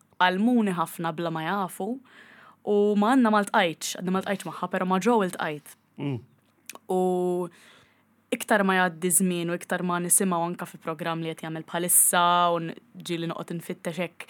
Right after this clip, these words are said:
Speaker 1: arkivi żgħar ta' T V M biex nara kif kien il-logo, biex nara kif kienu jagħmluha fil-passat.
Speaker 2: Tassew.
Speaker 1: Naħseb kellhom impatt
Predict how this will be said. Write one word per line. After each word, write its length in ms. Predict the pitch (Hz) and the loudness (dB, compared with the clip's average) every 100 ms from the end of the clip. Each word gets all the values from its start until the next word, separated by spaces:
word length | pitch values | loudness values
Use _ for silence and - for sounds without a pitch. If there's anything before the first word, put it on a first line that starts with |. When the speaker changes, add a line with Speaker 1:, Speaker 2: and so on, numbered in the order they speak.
| - - - - | -20 -20 -12 -6
Speaker 1:
arkivi 560 | 175 - 190 165 175 | -6 -4 -6 -4 -4
żgħar 360 | 170 170 170 175 | -4 -2 -4 -6
ta' 80 | 170 | -10
T 120 | 175 | -10
V 180 | 160 170 | -6 -4
M 220 | 175 175 175 | -2 -4 -6
biex 160 | 175 | -8
nara 160 | 185 175 | -8 -8
kif 160 | 190 - | -8 -8
kien 160 | 175 | -6
il-logo, 1000 | 170 175 180 185 170 160 185 180 175 170 165 | -4 -4 2 2 0 -4 0 2 2 0 -6
biex 200 | 175 180 | -8 -6
nara 180 | 175 | -6
kif 180 | 165 190 - | -6 -10 -8
kienu 260 | 175 170 | -6 -4
jagħmluha 600 | 175 170 170 170 165 165 - - | -4 -4 -2 -2 0 -2 -6 -14
fil-passat. 880 | - 185 180 165 - 220 180 - - - - - | -8 -6 -4 0 2 2 0 -4 -18 -20 -20 -6
Speaker 2:
Tassew. 340 | 135 - 123 104 _ - | -6 -2 -4 -6 _ -2
Speaker 1:
Naħseb 500 | 202 190 - 202 190 _ _ _ _ _ _ _ _ _ _ - | 0 2 4 2 2 _ _ _ _ _ _ _ _ _ _ -8
kellhom 380 | - 214 202 185 | 0 2 2 0
impatt 720 | 175 180 196 196 - - - | -2 -2 -2 -2 -4 -12 -12